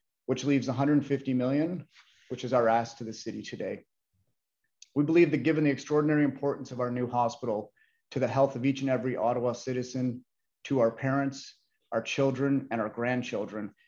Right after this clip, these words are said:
that the City of Ottawa has an obligation to ensure that all of our loved ones receive the best health care possible and to join T O H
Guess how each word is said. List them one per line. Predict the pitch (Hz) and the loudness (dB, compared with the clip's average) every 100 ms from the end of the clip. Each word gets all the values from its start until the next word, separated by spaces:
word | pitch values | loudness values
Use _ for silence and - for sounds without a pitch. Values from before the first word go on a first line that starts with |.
| _ - | _ -12
that | 110 | -8
the | |
City | 117 160 160 | -2 2 4
of | 131 | 6
Ottawa | 127 127 120 | 6 6 2
has | 117 | -2
an | 117 | -4
obligation | 117 123 120 117 123 | -4 -4 -4 -4 -6
to | 117 | -4
ensure | 113 - 123 117 | -6 -4 -2 -2
that | 113 - | -2 0
all | 131 | 2
of | 131 | 2
our | 113 113 | 0 0
loved | 113 110 | -2 -2
ones | 110 107 | -8 -8
receive | 113 - 113 | -12 -10 -10
the | 110 | -4
best | 113 113 - | -2 -2 -4
health | 113 - | -8 -6
care | 123 - | -8 -8
possible | - 123 127 139 156 165 - _ _ _ _ | 0 0 0 -2 -2 -2 -12 _ _ _ _
and | 117 | -6
to | |
join | 117 135 139 131 | -4 0 2 2
T | 131 139 | 0 0
O | 131 | 0
H | 127 117 113 - | 0 -2 -4 -16